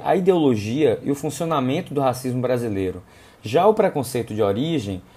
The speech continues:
apreende a forma de ser do racismo norte-americano, tá? Então, essa ideia dele, né, de que no Brasil haveria um preconceito de marca,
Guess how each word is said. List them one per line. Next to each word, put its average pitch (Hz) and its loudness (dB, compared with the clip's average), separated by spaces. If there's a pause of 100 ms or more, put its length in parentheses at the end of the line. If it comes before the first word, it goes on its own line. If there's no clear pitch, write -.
(160)
apreende 147 0
a 147 2
forma 156 -2
de 151 -6
ser 175 2
do 165 2
racismo 123 -2
norte-americano, 110 -4 (480)
tá? 123 2 (340)
Então, 139 0 (840)
essa 135 -2
ideia 104 2
dele, 113 0
né, 151 -4 (360)
de 110 -6
que 110 -6
no 123 0
Brasil 113 2 (340)
haveria 110 0
um 120 -2
preconceito 120 -2
de 110 -4
marca, 117 -2